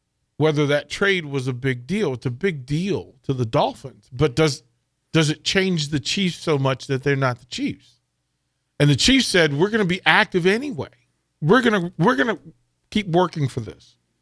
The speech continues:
The Patriots got caught because they thought they were good enough anyway. And now they're sitting back reeling because they thought they were good enough. And they've made moves, but they haven't made the move that makes them the Patriots again.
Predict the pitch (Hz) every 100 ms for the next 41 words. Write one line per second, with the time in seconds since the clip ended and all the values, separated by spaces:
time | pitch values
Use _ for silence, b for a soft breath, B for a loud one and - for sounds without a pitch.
0 | _ _ _ _ _ _ _ _ - 160
1 | - 254 - 226 196 196 190 - - 214
2 | - _ - 160 160 156 - 214 190 165
3 | 156 139 175 170 175 - 196 208 180 127
4 | - _ _ _ _ _ _ _ _ _
5 | _ _ _ _ _ _ _ - 156 202
6 | 208 185 - 185 170 202 - 151 254 302
7 | 175 107 131 165 160 170 - 254 214 170
8 | 165 165 262 277 139 - - 175 185 170
9 | 220 220 185 285 208 160 - _ _ -
10 | 190 240 247 214 214 196 160 185 254 233
11 | 190 156 b - 180 185 190 - 202 196
12 | 180 175 _ _ - 202 302 320 - 117
13 | - 123 104